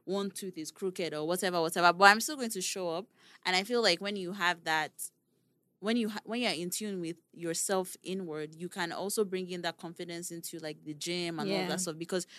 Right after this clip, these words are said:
Speaker 1: you still find people who, like, like, um, they have everything you would think anyone would want. They
Speaker 2: But
Speaker 1: look
Speaker 2: the
Speaker 1: at, they have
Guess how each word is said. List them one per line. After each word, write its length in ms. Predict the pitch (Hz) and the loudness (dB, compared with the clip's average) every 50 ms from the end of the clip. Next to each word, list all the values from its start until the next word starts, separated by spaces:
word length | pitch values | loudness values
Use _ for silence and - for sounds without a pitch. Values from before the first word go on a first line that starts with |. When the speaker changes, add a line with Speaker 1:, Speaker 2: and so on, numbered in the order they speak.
| - - _ | -20 -20 _
Speaker 1:
you 80 | - 196 | -8 -8
still 180 | - - 285 269 | -6 -4 -4 -4
find 260 | 254 - 226 233 233 | -2 -2 -2 -2 -2
people 300 | 233 202 214 208 208 202 | -6 -6 -4 -4 -4 0
who, 200 | 202 190 185 180 | 2 2 2 2
like, 200 | 165 156 151 156 165 - - - - - - | 0 -4 -6 -8 -12 -18 -20 -20 -20 -14 -8
like, 300 | 143 151 151 - - - | -8 -8 -8 -8 -12 -10
um, 360 | - 160 156 156 156 160 170 - _ _ _ _ _ _ - | -8 -6 -6 -6 -8 -10 -12 -16 _ _ _ _ _ _ 2
they 60 | 180 | 10
have 160 | 214 233 247 | 10 12 12
everything 400 | 240 214 220 226 226 220 202 196 | 12 8 8 6 0 -2 -2 -4
you 240 | 180 165 165 165 170 - _ _ | -4 -4 -6 -8 -8 -12 _ _
would 280 | - 175 175 175 170 175 | -10 -4 -2 -2 -2 -2
think 180 | 208 208 196 190 | -4 -4 -2 -4
anyone 360 | 185 190 185 180 170 160 156 | -4 -4 -4 -6 -6 -8 -8
would 140 | 151 147 151 | -10 -10 -8
want. 500 | 156 165 156 143 127 - - - - - - _ _ _ _ _ _ _ | -6 -6 -6 -6 -10 -10 -10 -10 -10 -10 -12 _ _ _ _ _ _ _
They 140 | 175 170 175 | 4 4 6
Speaker 2:
But 60 | 190 | 8
Speaker 1:
look 160 | 196 202 - - | 8 8 6 6
Speaker 2:
the 100 | - - | 0 -2
Speaker 1:
at, 180 | 135 156 160 | -2 -2 -2
they 80 | 175 175 | -2 0
have 220 | 196 190 190 180 | 4 4 4 4